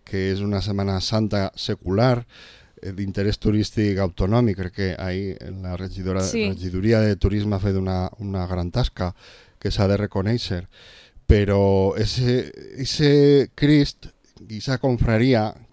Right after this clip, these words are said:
Speaker 1: que
Speaker 2: Mm.
Speaker 1: entre cometes es, es va crear ja fa uns vint anys, porta tota espi-, esta espiritualitat, no? de,
Speaker 2: Sí,
Speaker 1: del
Speaker 2: sí.
Speaker 1: Crist. Te llegiré un, un text d'Isaías,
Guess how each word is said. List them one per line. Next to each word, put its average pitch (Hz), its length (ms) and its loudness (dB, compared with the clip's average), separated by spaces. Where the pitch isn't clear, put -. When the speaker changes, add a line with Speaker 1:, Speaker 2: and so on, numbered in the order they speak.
Speaker 1:
que 98 180 -8
Speaker 2:
Mm. 92 60 -4
Speaker 1:
entre 87 200 -10
cometes 107 460 -4
es, 90 320 -4
es 87 260 -12
va 98 100 -6
crear 92 380 -4
ja 87 140 -8
fa 95 160 -12
uns 87 180 -12
vint 95 240 -10
anys, 95 340 -6
porta 92 560 0
tota 107 320 -6
espi-, 110 280 -6
esta 110 220 -4
espiritualitat, 101 760 -6
no? 92 260 -8
de, 90 640 -10
Speaker 2:
Sí, - 180 -12
Speaker 1:
del 90 100 -10
Speaker 2:
sí. 180 120 -12
Speaker 1:
Crist. - 300 -12
Te 135 400 -2
llegiré 127 480 0
un, 147 480 -4
un 123 100 -12
text 120 240 -4
d'Isaías, 117 720 -4